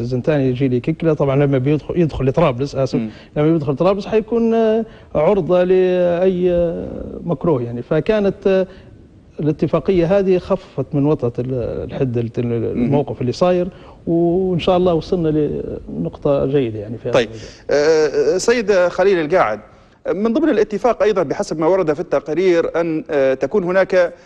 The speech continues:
Speaker 2: قوة من مدينة، آه، الزاوية من أجل التأمين أو من أجل، آه، كيف تم اختيار هذه القوة وما هي دورها؟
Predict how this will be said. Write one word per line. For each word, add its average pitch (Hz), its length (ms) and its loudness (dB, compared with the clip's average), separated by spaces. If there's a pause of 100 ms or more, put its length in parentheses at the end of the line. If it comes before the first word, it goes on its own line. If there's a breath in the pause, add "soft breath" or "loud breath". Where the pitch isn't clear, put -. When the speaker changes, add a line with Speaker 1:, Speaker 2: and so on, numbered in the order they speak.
(220 loud breath)
Speaker 2:
قوة 170 420 2
من 160 200 -4
مدينة، 151 300 0 (100)
آه، 143 400 2
الزاوية 202 600 2
من 180 180 -4
أجل 170 400 2
التأمين 156 840 0
أو 123 160 2
من 123 160 -2
أجل، 131 440 0
آه، - 840 -6
كيف 269 260 2
تم 220 280 0
اختيار 202 340 0
هذه 190 240 0
القوة 214 280 2
وما 214 220 2
هي 220 140 2
دورها؟ 131 420 2